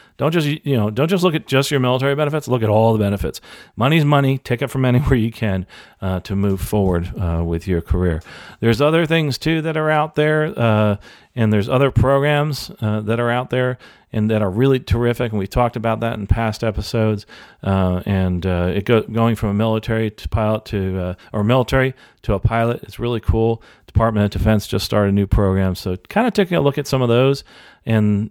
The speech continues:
and maybe you will actually qualify for something. You never know.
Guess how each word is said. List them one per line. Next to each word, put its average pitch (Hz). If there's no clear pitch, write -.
and 110
maybe 135
you 135
will 131
actually 139
qualify 131
for 87
something. 78
You 82
never 87
know. 85